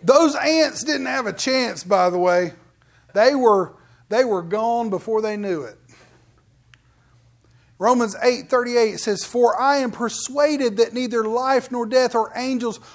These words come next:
or principalities," which means governments and rulers,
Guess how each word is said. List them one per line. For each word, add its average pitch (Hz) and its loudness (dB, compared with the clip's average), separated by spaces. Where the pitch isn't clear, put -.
or 196 -2
principalities," 240 -4
which 202 -6
means 208 -8
governments 208 -4
and 175 -8
rulers, 202 -6